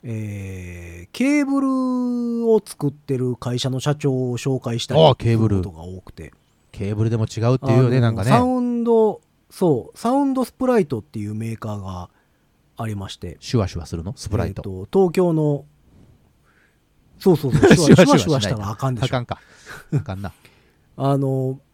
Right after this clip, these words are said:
Speaker 1: まあ、ケーブル、シールドとかね、もそうですし、えーと、ギターのバッファーとかも出してるし、電源も出してるし、なんやったらエフェクターとかもモディファイしてくれたりするんですけど、
Speaker 2: ほう。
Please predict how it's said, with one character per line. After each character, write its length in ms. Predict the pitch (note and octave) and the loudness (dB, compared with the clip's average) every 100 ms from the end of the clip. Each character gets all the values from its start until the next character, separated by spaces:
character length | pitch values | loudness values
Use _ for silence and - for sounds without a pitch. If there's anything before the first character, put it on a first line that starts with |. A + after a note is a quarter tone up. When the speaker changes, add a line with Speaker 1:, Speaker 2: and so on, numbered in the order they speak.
| - | 0
Speaker 1:
ま 140 | A#3+ | 2
あ、 60 | - | 2
ケ 280 | - C4 B3 | 0 0 0
ー 20 | |
ブ 580 | B3 A#3+ A#3 A3+ G#3+ F3 | 0 0 2 2 0 0
ル、 60 | |
シ 220 | - C4 | -2 0
ー 40 | B3+ | 2
ル 100 | A#3+ | 2
ド 100 | A3+ | 0
と 100 | - | -2
か 120 | - | -6
ね、 200 | D3 - _ _ _ _ _ _ _ _ _ _ _ _ - | -8 -8 _ _ _ _ _ _ _ _ _ _ _ _ -4
も 220 | D3 C3 | 0 0
そ 200 | D#3 C3+ | 0 0
う 20 | |
で 100 | G2+ | -2
す 140 | - - | -10 -10
し、 420 | C#3 B2 F#2 - _ _ | -6 -6 -6 -12 _ _
え 240 | C#3 B2 A#2+ | -8 -8 -8
ー 40 | _ | _
と、 760 | B2 A#2+ A2+ A2 G#2 G2+ G2+ A#2+ | -10 -8 -8 -8 -10 -10 -10 -8
ギ 180 | D#3 F3+ | -6 0
タ 160 | F#3+ | 2
ー 20 | |
の 140 | F#3 D#3 | 2 0
バ 160 | C3+ | 0
ッ 20 | C3+ | -2
フ 280 | - - D3 | -8 -2 2
ァ 160 | D3+ | 2
ー 20 | |
と 140 | D#3+ B2+ | 0 -6
か 120 | G2+ | -8
も 140 | F2+ | -12
出 160 | F2 F2 | -12 -14
し 80 | - | -12
て 120 | G2+ | -14
る 100 | G2 | -14
し、 140 | - | -8
電 200 | G#2+ E3+ | 0 2
源 200 | E3 D#3+ | 2 2
も 120 | B2 F2+ | 0 -6
出 80 | |
し 60 | - | -12
て 100 | G#2 | -12
る 100 | G2+ | -10
し、 380 | - F#2+ F2+ - _ _ _ _ _ _ | -10 -12 -14 -18 _ _ _ _ _ _
な 60 | E3+ | 0
ん 20 | |
や 40 | G#3+ | 2
っ 20 | |
た 100 | C#3+ | 2
ら 60 | |
エ 80 | C3+ | 2
フ 100 | D3+ | 2
ェ 40 | E3+ | 0
ク 100 | - | 2
タ 140 | G#3 | 2
ー 40 | |
と 80 | G3+ | 2
か 100 | C#3 | -2
も 120 | A2 | -4
モ 140 | G#2 C3 | -2 -2
デ 80 | D3+ | 0
ィ 20 | |
フ 80 | C#3+ | 0
ァ 80 | C3+ | 0
イ 20 | |
し 40 | |
て 100 | C#3+ | -4
く 60 | A#2+ | -6
れ 60 | |
た 80 | F#2+ | -10
り 60 | E2 | -14
す 120 | - | -14
る 80 | F#2+ | -16
ん 40 | |
で 60 | D2 | -16
す 80 | - | -16
け 60 | |
ど、 80 | F2 | -12
Speaker 2:
ほ 200 | F2+ | -6
う。 80 | F#2+ | -6